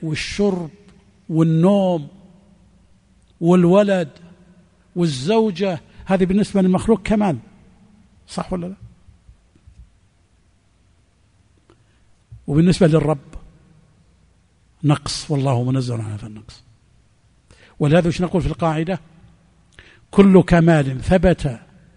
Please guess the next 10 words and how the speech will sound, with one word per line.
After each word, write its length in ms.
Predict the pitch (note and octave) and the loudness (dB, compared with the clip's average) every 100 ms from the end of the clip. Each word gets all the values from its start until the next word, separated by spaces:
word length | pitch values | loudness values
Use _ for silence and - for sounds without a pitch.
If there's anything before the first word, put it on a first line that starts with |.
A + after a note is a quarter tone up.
| _ _ | _ _
للمخلوق 640 | D3+ F#3+ F3+ E3+ F3 F#3+ - - - - _ _ _ _ | 2 4 2 0 -2 -4 -6 -20 -20 -20 _ _ _ _
لا 280 | C#3 E3+ G3+ | 0 2 4
نقص 340 | G3+ - - | 2 -2 -4
فيه 320 | F3+ F#3+ F3 E3 | 0 2 2 2
بوجه 440 | F3+ G#3+ F3+ F3+ | 4 4 4 2
من 220 | G3+ G3+ | 2 2
الوجوه 420 | G3 F#3+ F#3 G#3+ | 4 4 2 2
فالله 640 | F3+ F3+ F3 F#3+ F#3+ G3 B3 - - _ _ _ - | 2 0 2 2 2 0 -4 -16 -20 _ _ _ -8
أولى 240 | A#2 G#2+ | -8 -8
به، 120 | F2 | -16